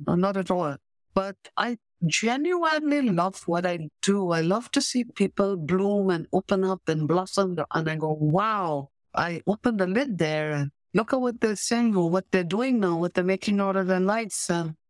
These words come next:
I was doing this even before I got certified as a coach, because I truly believe that every human being has so much more to offer the world, and they stifle themselves for whatever reason.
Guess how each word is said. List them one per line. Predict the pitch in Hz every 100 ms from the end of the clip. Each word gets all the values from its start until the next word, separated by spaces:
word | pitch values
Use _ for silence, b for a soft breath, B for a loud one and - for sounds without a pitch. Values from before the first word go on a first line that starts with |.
| _
I | -
was | 202 220 180
doing | 220 294 302
this | 269 262
even | 254 269
before | 226 214 - 226
I | 208
got | 185 196 -
certified | 180 170 170 165 160
as | 147
a |
coach, | 143 - 170 151 -
because | 151 180 175 - _ _
I | -
truly | 147 - 233 269 302
believe | 247 226 190 185 196 190 _ _ -
that | 156 151
every | - 190 208 233
human | - 196 202 208
being | 190 196 190
has | 151
so | - - 175
much | 202 - -
more | 165 170 175
to | - -
offer | 151 -
the | 175 165
world, | 151 151 175 190 _ -
and | - 160
they | 165 165
stifle | - - 190 - 226
themselves | 208 196 - 180 180 -
for | 160
whatever | 151 151 175 202
reason. | 196 170 165 202